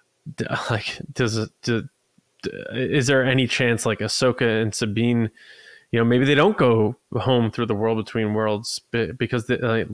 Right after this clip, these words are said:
Filoni doesn't want the World Between Worlds to be that easy, 'cause I think he spoke sort of to being limiting the World Between Worlds to be responsible in his storytelling.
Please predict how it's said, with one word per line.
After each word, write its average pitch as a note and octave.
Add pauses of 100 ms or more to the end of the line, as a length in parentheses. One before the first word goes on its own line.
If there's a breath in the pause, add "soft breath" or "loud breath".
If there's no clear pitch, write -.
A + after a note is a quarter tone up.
(320)
Filoni B2
doesn't B2
want A#2
the A#2+
World A#2
Between A#2+
Worlds A#2
to A#2
be A#2
that A2
easy, D3
'cause A2
I A2+
think C3+
he C3+
spoke C#3
sort B2
of A2
to C#3 (640 soft breath)
being A#2 (540)
limiting B2+
the A2+
World A#2
Between A#2
Worlds G#2+
to -
be A2+
responsible A2
in A2
his G#2+
storytelling. A2+